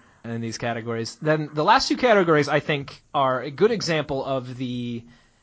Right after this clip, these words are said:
actual, and I'm saying this with a sincere tone in my voice 'cause I genuinely believe this. I think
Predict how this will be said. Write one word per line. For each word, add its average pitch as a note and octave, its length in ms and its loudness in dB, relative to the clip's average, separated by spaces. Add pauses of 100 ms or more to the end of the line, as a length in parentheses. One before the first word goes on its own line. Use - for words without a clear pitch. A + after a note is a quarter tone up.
(160)
actual, E3 880 0
and D3+ 240 -2
I'm C#3+ 220 2
saying D#3 280 0
this - 300 -4 (140)
with C3+ 220 -4 (560)
a C3+ 80 -2
sincere D#3+ 500 4
tone D3 180 2
in C3 40 0
my B2 100 4
voice A#2+ 200 2
'cause B2 140 -4
I A#2 80 0
genuinely B2+ 400 2
believe A#2 200 -2
this. A#2 140 -2
I B2+ 60 -2
think - 220 -6